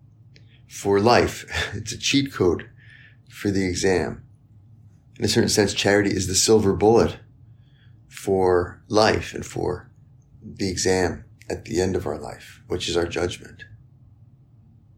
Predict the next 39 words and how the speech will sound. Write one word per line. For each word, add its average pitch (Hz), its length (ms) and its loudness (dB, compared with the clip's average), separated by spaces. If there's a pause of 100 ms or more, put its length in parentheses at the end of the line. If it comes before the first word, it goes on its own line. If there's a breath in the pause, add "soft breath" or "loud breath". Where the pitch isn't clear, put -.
(380)
Because 113 220 2
that's 120 200 4
what 139 120 4
our 135 120 6
Lord 98 240 2
is 92 100 -4
looking 127 260 0
for, 101 200 -8
and 87 100 -6
that's 95 220 -4
what 95 240 -2 (100)
he'll 98 220 -2
judge 101 300 -2
us 85 200 -4
on. - 260 -16 (1700)
Did 117 260 2
we 139 120 -2
love? 92 560 -2 (1800)
But 101 140 0
love 123 240 6
is 156 120 4
demanding, 113 600 2 (400)
and 95 220 0
love 117 200 4
is 127 100 2
tricky 135 340 -2
because 92 280 -6
we 92 60 -2
think, 95 200 -2
"Oh, 147 240 4
as 110 80 2
long 120 240 2
as 110 120 0
I'm 107 80 0
not 104 180 2
hurting 104 400 0
others 95 500 -2 (120)
in 87 120 -6
a 80 220 -10